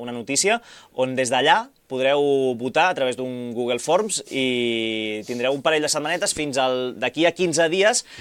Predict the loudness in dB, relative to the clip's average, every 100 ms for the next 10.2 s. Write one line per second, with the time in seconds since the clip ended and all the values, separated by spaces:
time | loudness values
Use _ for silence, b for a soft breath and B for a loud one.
0 | B 0 0 4 2 4 2 4 4 2
1 | -2 0 2 2 2 0 -2 0 0 0
2 | -2 -4 0 2 4 2 -6 B B -8
3 | -4 -2 0 -2 2 2 4 2 2 2
4 | 2 0 2 2 0 -2 0 2 2 0
5 | 0 -2 0 -2 -2 -2 -2 -2 -2 -2
6 | 0 0 0 -4 -6 -6 -4 -2 -2 -2
7 | -2 -2 0 0 0 0 -2 -4 -2 -2
8 | -2 0 0 0 -2 0 -2 -2 -2 -4
9 | -6 -8 -12 -16 -16 -14 -8 -4 -4 -4
10 | -2 -2